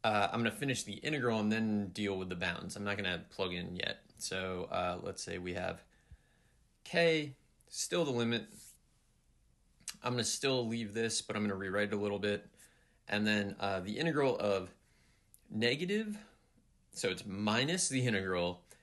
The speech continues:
negative one half, and negative two x. All three of those negative signs are gonna be involved in this,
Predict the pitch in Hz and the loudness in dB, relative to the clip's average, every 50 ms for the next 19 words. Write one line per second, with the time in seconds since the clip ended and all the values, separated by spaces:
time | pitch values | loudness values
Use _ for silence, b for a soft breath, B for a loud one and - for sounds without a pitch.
0 | B B B B 98 101 101 104 110 123 131 135 120 131 127 120 117 107 113 107 | B B B B -6 -2 0 0 2 2 0 0 0 0 0 0 0 0 0 0
1 | 98 92 90 90 87 - - - - 104 95 95 95 98 98 110 113 117 110 110 | 0 0 0 0 -2 -6 -8 -4 -4 -2 -2 -2 -4 -2 -2 0 0 0 -2 -2
2 | 107 107 98 - - - - 107 98 - - - - - - 107 117 117 - - | -2 -2 -2 -4 -6 -8 -6 -4 -2 -2 -4 -4 -6 -2 0 2 2 2 0 -4
3 | - 113 113 117 117 123 117 107 113 107 101 98 87 90 95 113 120 - - 143 | -6 -6 -2 0 0 0 2 2 2 2 2 0 -2 -2 -2 -2 -4 -2 -2 -2
4 | 147 151 143 110 95 98 95 95 92 90 90 85 80 98 104 135 160 175 190 190 | -2 -2 -2 -2 -2 -2 -2 -2 -2 -2 -4 -4 -4 -4 -2 -2 -2 -2 -2 -2
5 | 185 - | -4 -8